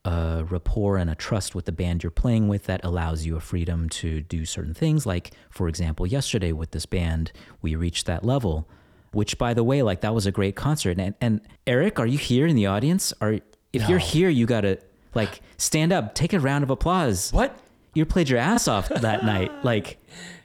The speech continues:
Speaker 1: and that's crazy.
Speaker 2: Yeah.
Speaker 1: Like, that's just, that's something, it felt otherworldly because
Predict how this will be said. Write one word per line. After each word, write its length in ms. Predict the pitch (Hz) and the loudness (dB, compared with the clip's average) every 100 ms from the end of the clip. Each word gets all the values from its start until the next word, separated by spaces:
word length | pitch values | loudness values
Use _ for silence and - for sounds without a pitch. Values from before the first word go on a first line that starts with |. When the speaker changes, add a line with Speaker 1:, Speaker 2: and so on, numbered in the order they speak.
| _ _ _ _ - | _ _ _ _ -2
Speaker 1:
and 180 | 117 117 | 2 2
that's 300 | 180 170 - | 2 0 -2
crazy. 680 | - 117 113 117 110 90 73 | 0 2 4 4 2 2 -2
Speaker 2:
Yeah. 200 | 95 90 | -4 -2
Speaker 1:
Like, 280 | 113 92 139 | -2 0 -2
that's 380 | 139 147 - | -2 0 -2
just, 320 | - 117 - - | -2 -2 -2 -2
that's 260 | 147 - | -4 -2
something, 680 | - 139 135 123 107 101 123 - _ _ _ _ _ _ - | -2 -2 -2 0 0 0 -2 -10 _ _ _ _ _ _ -4
it 180 | 117 - | -2 -2
felt 300 | - 120 104 | -2 -2 0
otherworldly 760 | 98 92 82 95 101 76 73 78 | 0 0 0 2 2 0 -6 -4
because 640 | 95 - 85 78 - | -6 -2 -2 -2 -6